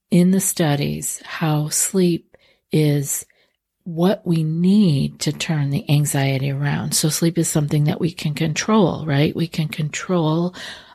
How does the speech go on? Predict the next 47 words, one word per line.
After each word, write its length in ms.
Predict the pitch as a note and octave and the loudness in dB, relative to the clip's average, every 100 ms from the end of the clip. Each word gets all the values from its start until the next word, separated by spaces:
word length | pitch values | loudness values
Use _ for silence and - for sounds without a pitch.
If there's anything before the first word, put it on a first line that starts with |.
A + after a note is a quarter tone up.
| _ _ _ C4 - | _ _ _ -10 0
and 260 | G3 G3 F#3+ | 4 6 4
it, 160 | - | 4
maybe 540 | G3 G#3 G#3+ G#3+ G3+ G3+ | 4 6 6 6 6 4
it's 180 | F3+ F#3+ | 4 4
a 100 | E3+ | 4
few 260 | G#3+ F#3 | 4 4
steps 480 | F3 - F#3 F3+ - | 2 2 2 2 -2
to 120 | D#3+ | -2
get 360 | D3+ - A3 - | 0 2 2 4
there 180 | D#3+ C#3+ | 2 2
to 100 | B2+ | -4
control 600 | D#3+ D3+ - C#3 - D#3 | -6 -6 -4 -6 -4 -4
it, 280 | F3+ - _ | -4 -4 _
right? 460 | D3 D3 D3+ E3+ - | -2 0 2 0 0
Like, 220 | D3+ D#3 | -2 0
I'm 120 | D#3+ | 0
not 180 | E3 F3 | 0 0
just 200 | D#3+ D3+ | 0 0
saying 300 | - E3 D#3 | 0 2 0
everybody 440 | D#3+ D#3 D3 D3+ D3 | 0 -2 0 0 0
can 200 | D#3+ D3+ | -2 -2
just 240 | D3+ - | -4 -4
jump 240 | D#3 D3 | -4 -4
in 100 | D3 | -6
bed 180 | C#3+ C#3+ | -4 -4
and 100 | C#3+ | -6
go 120 | - | -8
to 100 | C#3+ | -6
sleep. 440 | - - G3 F3 - - - - | -4 -2 0 -2 -4 -14 -16 -4
I 120 | D#3+ - | -2 2
understand 580 | E3 D#3 D3+ - E3+ E3+ | 2 2 -2 2 2 2
when 100 | D3+ | 2
there 120 | C#3+ | 0
were 100 | D3+ | -2
sleep 400 | - G#3+ F#3+ F#3+ | -2 0 -2 -2
issues 540 | C#3 - - - - - - - - | -6 -6 -8 -6 -8 -10 -16 -16 -18
because 360 | - - D#3+ - | -10 -4 -2 2
the 240 | D3+ D3+ - - _ _ - | 0 0 -6 -20 _ _ -2
anxiety 580 | D#3 - D3+ D#3 F3 | 0 2 4 4 4
affects 380 | F#3 F#3 F#3 - | 0 -2 -4 -4
the 100 | - | -6
sleep 500 | A3 - F3 E3 F3 | -6 0 2 2 0
and 140 | E3 D#3+ | -2 -2
the 60 | |
sleep 480 | - - D#3+ D3+ D3+ | -4 -2 2 2 0
affects 420 | D3 D3+ D3+ - | -4 -4 -6 -6
the, 180 | - | -4